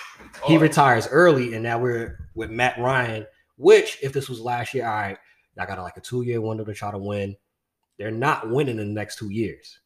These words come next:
Speaker 1: It's
Speaker 2: I
Speaker 1: just not, like, even they're a good team, they're just not gonna win. It's too, we just went through the teams in the A F C.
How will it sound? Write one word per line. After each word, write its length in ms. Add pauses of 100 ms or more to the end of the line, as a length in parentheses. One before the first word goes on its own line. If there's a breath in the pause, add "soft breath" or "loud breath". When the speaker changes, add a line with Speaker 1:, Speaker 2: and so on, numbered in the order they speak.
(240)
Speaker 1:
It's 220
Speaker 2:
I 20
Speaker 1:
just 200
not, 360 (120)
like, 260
even 240
they're 200
a 80
good 200
team, 380 (380 soft breath)
they're 120
just 240
not 140
gonna 160
win. 220
It's 140
too, 220
we 160
just 200
went 240
through 100
the 80
teams 260
in 60
the 120
A 100
F 80
C. 320